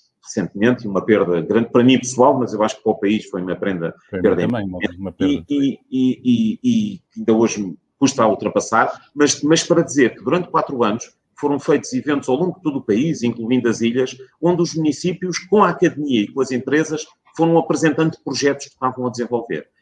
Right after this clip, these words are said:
Speaker 1: E, portanto, sendo verdade que eu concordo com o Zé Carlos que era preciso, digamos assim, eh, eh, eh, que o país olhasse para este desafio que é a inteligência urbana,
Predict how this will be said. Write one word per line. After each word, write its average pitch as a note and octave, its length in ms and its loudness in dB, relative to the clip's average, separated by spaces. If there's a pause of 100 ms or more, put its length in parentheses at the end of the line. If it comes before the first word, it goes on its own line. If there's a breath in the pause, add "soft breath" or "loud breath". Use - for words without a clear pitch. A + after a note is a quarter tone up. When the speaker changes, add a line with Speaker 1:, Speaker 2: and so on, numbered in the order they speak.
(180)
Speaker 1:
E, D#3+ 40 -4
portanto, C#3+ 360 0
sendo G3 400 2
verdade E3 440 2 (140)
que D3+ 80 0
eu C3 80 2
concordo B2+ 720 2 (140)
com G#2+ 180 -8
o F#2 140 -16
Zé A2 180 -2
Carlos A2 460 -2 (420)
que C#3 80 2
era C3+ 100 6
preciso, C#3 680 -4
digamos B2 320 -2
assim, B2+ 380 -10 (260)
eh, A#2+ 220 2
eh, G2+ 400 -2
eh, F#2+ 380 -4 (200)
que F3+ 140 0
o - 40 0
país F3 600 2 (320)
olhasse C#3 680 2
para C3+ 140 2
este C3+ 220 -2
desafio B2 500 -6
que B2+ 160 0
é G#2 240 -6 (200 soft breath)
a B2 60 2
inteligência B2 600 -2
urbana, A2+ 520 -4